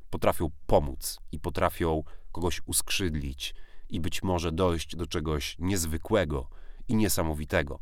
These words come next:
Dla was to może być nic, to może być jedno słowo, to może, to może być jedno zdanie, a dla tej osoby to może być decydujący moment. Przemyślcie to sobie, kochani. I w ten poniedziałkowy wieczór, popołudnie, siedemnasta to już tak na, na przełomie,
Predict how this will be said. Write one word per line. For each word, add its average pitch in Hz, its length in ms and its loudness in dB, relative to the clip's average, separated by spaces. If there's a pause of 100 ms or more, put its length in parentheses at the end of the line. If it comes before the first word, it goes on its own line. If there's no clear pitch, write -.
Dla 90 140 4
was 78 160 2
to 87 80 -2
może 80 180 -2
być 78 220 -2
nic, 104 280 0
to - 80 -6
może 80 180 0
być 78 100 -4
jedno 98 220 0
słowo, 85 460 2
to 78 80 -2
może, 78 240 0 (180)
to 98 80 0
może 95 180 2
być 87 100 -2
jedno 98 220 0
zdanie, 82 460 2 (320)
a 90 60 -2
dla 98 160 6
tej 113 140 2
osoby 87 460 2 (300)
to - 80 4
może 101 180 2
być 78 140 0
decydujący 85 640 0
moment. 71 520 -4 (760)
Przemyślcie 139 520 6
to - 100 4
sobie, 73 240 6
kochani. 71 520 0 (500)
I 101 220 4
w - 60 2
ten 98 180 4
poniedziałkowy 98 1040 4
wieczór, 113 440 2
popołudnie, 98 580 0
siedemnasta 95 480 -2
to 95 100 -4
już 90 140 0
tak 95 220 -4
na, 90 100 0
na 85 140 -4
przełomie, 85 520 2